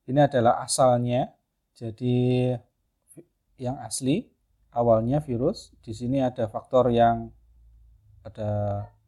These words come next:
menyebabkan replikasi atau patogenesitasnya. Nah,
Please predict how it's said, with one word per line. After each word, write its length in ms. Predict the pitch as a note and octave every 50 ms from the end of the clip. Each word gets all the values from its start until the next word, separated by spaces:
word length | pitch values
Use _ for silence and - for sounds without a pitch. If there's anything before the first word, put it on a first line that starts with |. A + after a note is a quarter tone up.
| _ _ _ _ _ -
menyebabkan 320 | A2+ A2+ A2+ A2 G#2+ A2
replikasi 720 | A2 A2+ A2+ G#2+ - G#2 G2+ G2+ - C3 C3 C#3+ D#3+ -
atau 720 | A#2+ B2 A#2 - _ - A2+ A2 A2 A2 A2 G#2+ A2 G#2+ G#2+ G#2+ - _ _ _ _ _ _ _
patogenesitasnya. 1120 | - A2+ - A#2 A2 - A2 A2 G#2+ G#2 A2 A2 - - F#2 - - - A2+ A#2 C3+ F3+ A#3 - _ _ _ _ _ _ _ _
Nah, 200 | - B2 A#2 G#2+